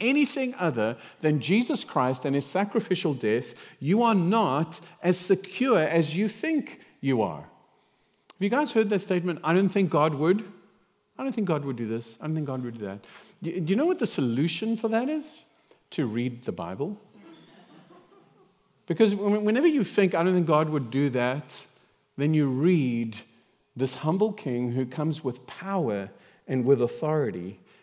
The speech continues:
and who shakes like an earthquake. The whole city is shaken, walks in and says, "This is not what God had in mind."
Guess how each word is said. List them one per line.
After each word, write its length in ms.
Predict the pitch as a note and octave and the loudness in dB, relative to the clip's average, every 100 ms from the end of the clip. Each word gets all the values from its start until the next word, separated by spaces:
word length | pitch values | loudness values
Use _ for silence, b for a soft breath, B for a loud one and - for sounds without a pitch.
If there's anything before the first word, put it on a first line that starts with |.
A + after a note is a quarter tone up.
| b | b
and 200 | C#3 D3 | -6 -4
who 140 | C3 C#3+ | 0 -2
shakes 840 | - - - A3+ - - - - - | -2 -8 -2 0 -2 -8 -16 -12 -4
like 300 | C3 G3+ G#3 | 0 2 0
an 160 | F#3 | -2
earthquake. 680 | C#3+ D3+ - - E2+ - - b b b | 2 0 0 -12 -14 -14 -20 b b b
The 100 | B2 | 4
whole 180 | G#3+ | 4
city 420 | A3 - A#3 A#3+ G#3+ | 4 0 -2 2 2
is 80 | - | 2
shaken, 480 | C#3+ B2 B2 G#2+ | 0 -2 -2 -2
walks 360 | A#2 A3 - - | 4 4 4 -6
in 380 | F3 C#3 A#2+ A#2+ B B B | -4 -2 -2 -4 B B B
and 160 | D3 | -2
says, 440 | - F3+ D3+ A2 G#2 | 0 0 0 -2 2
"This 260 | G#3+ A3+ | 2 2
is 180 | - D3+ | -2 -2
not 640 | C#3 E3 C#3 A#2 - - - b b b | 0 0 0 -4 -10 -18 -20 b b b
what 220 | C3+ C3+ | 0 2
God 260 | C3+ C3+ B2+ | 2 2 0
had 180 | B2+ | -2
in 140 | A#2+ A2+ | 0 -2
mind." 320 | A2+ G2 G2+ | -2 -6 -12